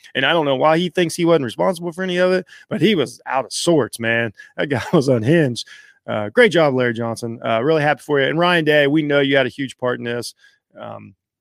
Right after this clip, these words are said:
I'm sure you did all you can do. M-, mainly, you know,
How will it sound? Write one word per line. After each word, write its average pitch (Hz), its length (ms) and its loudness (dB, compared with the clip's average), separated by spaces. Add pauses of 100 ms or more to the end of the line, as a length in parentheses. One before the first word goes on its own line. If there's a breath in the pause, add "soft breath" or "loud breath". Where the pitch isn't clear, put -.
(540)
I'm 131 60 -12
sure 156 160 -2
you 143 80 0
did 127 100 0
all 135 160 2
you 139 120 0
can 123 120 -8
do. 123 440 -2 (200)
M-, 131 200 -12
mainly, 127 400 -2
you 123 120 -8
know, 110 240 -4